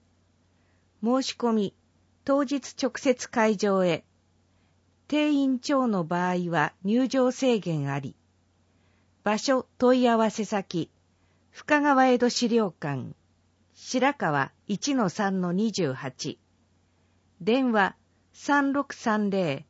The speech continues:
八六二五。ファックス、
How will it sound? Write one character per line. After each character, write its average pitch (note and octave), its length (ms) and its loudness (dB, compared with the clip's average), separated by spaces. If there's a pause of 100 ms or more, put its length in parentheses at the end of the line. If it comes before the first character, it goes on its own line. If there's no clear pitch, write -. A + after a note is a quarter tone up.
(140)
八 G#3 320 -4
六 C4+ 300 0
二 G3 260 0
五。 D3 380 -4 (920)
フ C#4 100 -2
ァ C#4 40 0
ッ - 20 0
ク - 140 -18
ス、 - 220 -8